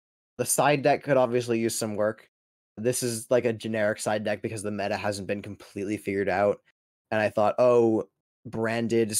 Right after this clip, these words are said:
Branded's gonna be good. Cosmic's because I, because you fear God." You know, you can't always account for, uh, for big guy beats just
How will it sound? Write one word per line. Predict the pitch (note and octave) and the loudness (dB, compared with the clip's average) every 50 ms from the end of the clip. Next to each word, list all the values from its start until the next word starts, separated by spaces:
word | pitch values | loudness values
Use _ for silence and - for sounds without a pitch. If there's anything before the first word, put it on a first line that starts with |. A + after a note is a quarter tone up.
| - - - | -4 -2 0
Branded's | - A#2+ A#2 A#2 B2 A2+ G2+ | 2 2 2 2 2 0 0
gonna | A#2 A#2 A2+ | 2 2 2
be | A2+ G#2 | 2 2
good. | G2 A2 A2 A2 G#2+ - - | 2 0 2 0 0 -2 -4
Cosmic's | - A#2 A2 A2+ A#2+ G#2+ A#2+ A#2+ A2 | -2 0 0 2 2 2 0 -2 -4
because | - A2 A2 A2+ | -4 -6 -4 -4
I, | G#2+ G2+ - - - | -4 -4 -8 -10 -8
because | A2+ G#2 A#2 G2 | -6 -6 -4 -6
you | G#2 G2 | -6 -4
fear | - A2 G#2+ G2+ | -2 -2 -2 -2
God." | F#2 G#2+ G2+ G2+ G2+ G#2 G#2 G2+ - - _ _ _ _ | 0 0 0 2 2 2 0 -2 -4 -8 _ _ _ _
You | - D3 | 0 0
know, | C3+ G#2+ | 2 2
you | G2+ G#2+ G#2 | 0 -2 -4
can't | - - D3 B2 A#2 | -4 -2 0 2 2
always | A2+ A2+ A2 G2+ | 2 2 0 -2
account | G2+ - B2 G#2 G2+ - - | -4 -4 -4 -4 -4 -6 -6
for, | - G#2 G2+ G2+ G2 G2 G2+ | -4 -2 -2 0 0 0 0
uh, | G2+ G2 | -2 -2
for | - - A2 | -2 -4 -6
big | F#2 - A#2 G#2+ G2 F#2+ | -4 -4 -4 -4 -4 -4
guy | G#2 G2+ G2 F#2+ | -4 -2 -2 -4
beats | F2+ G2+ G2 F#2+ - - - - | -6 -8 -8 -8 -6 -8 -8 -8
just | - G#2+ - | -8 -12 -12